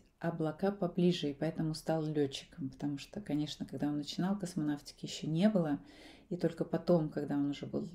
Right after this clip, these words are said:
лётчиком и рассматривал облака, он, э, тогда,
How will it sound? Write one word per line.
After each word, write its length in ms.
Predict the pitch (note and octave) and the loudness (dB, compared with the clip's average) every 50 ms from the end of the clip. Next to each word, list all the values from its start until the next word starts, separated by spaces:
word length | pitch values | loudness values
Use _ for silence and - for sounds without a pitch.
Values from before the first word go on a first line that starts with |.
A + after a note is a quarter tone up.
| G#3 - | -10 -6
лётчиком 680 | D#3 D3+ E3 G3+ G#3 - - - - - D3+ D3 C#3+ - - - - - - - - - - - | 0 4 4 4 4 2 0 -8 -4 -2 0 0 0 -2 -6 -12 -20 -20 -20 -20 -20 -20 -8 0
и 140 | E3 E3 E3+ | 4 6 6
рассматривал 760 | E3+ F3 F3 - - F3+ F3 D#3+ - - - D#3+ C3+ C3+ D#3+ | 6 6 6 6 6 6 6 6 2 2 0 2 2 2 2
облака, 580 | D#3+ F3 E3 E3 E3+ - - - G3 A3+ A3+ - - - - - - - - - - G#3+ G3+ - | 0 2 2 0 0 0 0 2 2 2 2 -2 -6 -14 -16 -16 -16 -16 -16 -10 -10 -10 -4 0
он, 320 | - F3+ F#3 F3+ G3 F3+ E3+ | 4 6 6 6 6 6 4
э, 320 | E3 D#3+ D3+ D3 C#3+ C#3 - | 2 2 0 -2 -4 -4 -4
тогда, 600 | - D3 C#3+ - D#3 D3 E3 F3 E3+ D#3+ D3+ C#3+ | -2 -2 -2 -2 0 2 2 4 2 2 0 -4